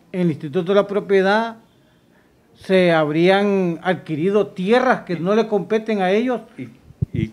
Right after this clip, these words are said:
Speaker 2: y, y, y estaban coludido-, coludidos entre ellos, ¿verdad? Es decir, esa,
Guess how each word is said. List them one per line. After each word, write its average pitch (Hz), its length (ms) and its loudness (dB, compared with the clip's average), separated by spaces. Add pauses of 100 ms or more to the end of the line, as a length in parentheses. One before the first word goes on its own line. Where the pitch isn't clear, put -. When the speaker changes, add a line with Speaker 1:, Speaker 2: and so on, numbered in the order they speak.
Speaker 2:
y, - 20 -4
y, 107 800 0
y - 20 2
estaban 143 360 0
coludido-, 160 640 0
coludidos 104 720 0
entre 98 360 -2
ellos, 190 300 2
¿verdad? 123 400 -4
Es 101 180 -6
decir, 160 180 -2
esa, 139 440 0